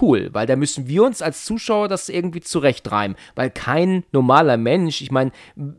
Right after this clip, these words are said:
ich denke mir, dass in so einer Situation, wenn man nachts pinkeln muss, geht man auch nicht alleine raus. Also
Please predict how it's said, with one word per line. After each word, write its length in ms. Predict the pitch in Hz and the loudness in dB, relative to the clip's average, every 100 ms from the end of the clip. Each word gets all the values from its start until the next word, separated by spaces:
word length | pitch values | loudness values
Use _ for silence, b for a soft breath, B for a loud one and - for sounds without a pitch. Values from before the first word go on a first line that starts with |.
| 175 180 160 _ - B _ | -18 -18 -20 _ -20 B _
ich 240 | 175 - | -8 -2
denke 260 | 165 180 185 | 0 0 -2
mir, 180 | 165 156 | -2 0
dass 200 | 143 156 | 0 -2
in 80 | 135 | 0
so 120 | 180 | 2
einer 140 | 175 | 2
Situation, 800 | 156 151 139 - - 170 170 131 | -2 0 0 0 4 6 6 4
wenn 120 | 135 | 2
man 180 | 170 151 | 2 2
nachts 340 | 143 151 - - | 0 0 -4 -2
pinkeln 400 | 151 143 135 127 | 0 2 0 2
muss, 300 | 156 156 - | 0 0 0
geht 180 | 156 | 0
man 140 | 165 143 | 0 -2
auch 120 | 123 | -2
nicht 200 | 135 127 | -4 -2
alleine 380 | 123 123 120 107 | 0 2 0 4
raus. 380 | 113 101 - - | 4 4 -2 -6
Also 300 | 120 127 | -2 -2